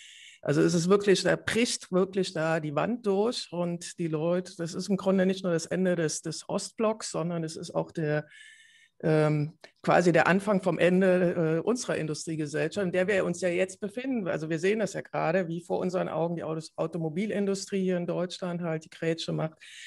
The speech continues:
Das gehört irgendwie alles zusammen. Und diese Geschwindigkeiten, die, äh, potenzieren sich. Auch das ist ja ein exponentielles Wachstum, was wir in der Digitalisierung haben. Und es, wir sehen das jetzt schon, dass diese ganzen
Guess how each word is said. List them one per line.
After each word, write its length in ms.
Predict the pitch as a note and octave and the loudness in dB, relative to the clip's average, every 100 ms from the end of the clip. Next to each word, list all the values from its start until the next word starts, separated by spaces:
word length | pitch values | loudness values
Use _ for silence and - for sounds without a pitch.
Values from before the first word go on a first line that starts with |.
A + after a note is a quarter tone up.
| - - | -16 2
Das 200 | F#3+ F#3+ | 2 6
gehört 240 | G3+ G#3+ | 6 6
irgendwie 380 | - B3 A#3+ A3+ | 6 6 6 6
alles 320 | G3 A#3+ A#3+ | 6 4 2
zusammen. 640 | - G3 D#3+ C#3+ C3+ A#2+ - _ _ _ _ _ - | 0 2 4 4 4 -2 -10 _ _ _ _ _ -2
Und 180 | F#3+ F3+ | 0 2
diese 220 | G#3 G#3 | 0 2
Geschwindigkeiten, 1040 | F#3+ F#3+ A3+ D4 B3+ F#3 E3+ F3+ F#3 A#3 A3 | 0 2 2 2 0 0 2 2 0 -4 -4
die, 140 | F#3 F3+ F3+ F3+ G3 | -4 -6 -10 -8 -2
äh, 80 | F#3 | -2
potenzieren 720 | E3+ G#3 G3+ G#3+ G3 F#3+ E3 | 0 -2 2 0 2 2 2
sich. 240 | B2+ C3 - | 0 -4 -4
Auch 140 | D3+ | -4
das 240 | F3 G3+ G3 | 0 0 0
ist 120 | F#3+ | -2
ja 100 | F3 | -2
ein 80 | E3+ | -2
exponentielles 840 | - - F3 D#3+ D#3+ D#3 C3+ - | -6 -4 -4 -4 -4 -6 -6 -2
Wachstum, 400 | A3+ - C4 A3 | -4 -2 -2 0
was 180 | F#3+ F#3+ | 0 -2
wir 100 | F#3+ | -2
in 80 | F3+ | 0
der 100 | F3 | -2
Digitalisierung 840 | F3 E3+ F3 D#3+ E3 E3 E3 E3+ | -4 -4 -4 -4 -4 -2 -2 0
haben. 280 | D#3+ D#3 D#3+ - - - - - _ _ - | 0 -2 -4 -10 -20 -20 -20 -20 _ _ -2
Und 520 | - F#3 F#3 F#3 - _ _ _ - - F#3+ | 4 4 4 -4 -18 _ _ _ -18 -6 0
es, 200 | F#3 - | 2 4
wir 240 | F#3+ G3 E3 | 6 6 6
sehen 160 | G#3+ | 6
das 160 | A3+ G3 | 6 6
jetzt 240 | F#3 A3 | 4 4
schon, 260 | - A#3+ A#3+ | 2 2 2
dass 200 | F#3 F3 | 0 -2
diese 200 | F3 E3 | -2 -2
ganzen 640 | E3+ G3+ A3+ A#3 A3+ A3+ | -2 -2 -2 -4 -4 -8